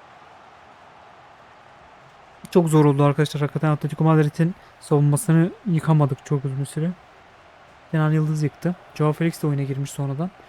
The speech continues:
Fark etmedim onu. Şu,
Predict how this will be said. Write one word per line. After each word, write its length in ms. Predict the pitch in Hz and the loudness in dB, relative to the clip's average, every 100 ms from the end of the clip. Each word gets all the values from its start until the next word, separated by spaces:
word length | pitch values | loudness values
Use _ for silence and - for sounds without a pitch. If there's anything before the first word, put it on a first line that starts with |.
| - - - | -20 -20 -10
Fark 180 | 143 160 | -6 -4
etmedim 340 | 156 139 135 | -4 -4 -2
onu. 180 | 143 196 - - - - - - - _ _ _ _ _ _ - - - - - - - - | -4 -6 -10 -20 -20 -20 -20 -20 -20 _ _ _ _ _ _ -20 -20 -20 -20 -20 -20 -20 -2
Şu, 160 | - 262 | 0 0